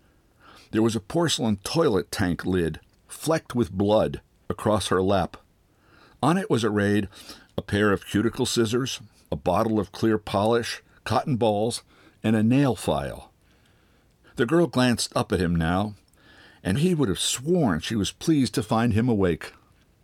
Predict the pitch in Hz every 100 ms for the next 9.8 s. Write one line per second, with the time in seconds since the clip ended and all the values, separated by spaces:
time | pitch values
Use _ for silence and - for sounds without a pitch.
0 | _ _ _ _ _ _ _ _ _ _
1 | _ _ _ _ 156 185 170 180 208 175
2 | - - - - 127 127 123 156 113 -
3 | _ _ _ _ _ _ _ _ _ -
4 | - 147 107 113 139 151 143 127 127 104
5 | 80 76 - 113 151 120 113 110 117 113
6 | 135 - - 110 85 101 - _ _ _
7 | - 131 165 139 - 165 - 98 82 -
8 | 101 95 110 104 120 117 113 87 - _
9 | - - - - - 143 190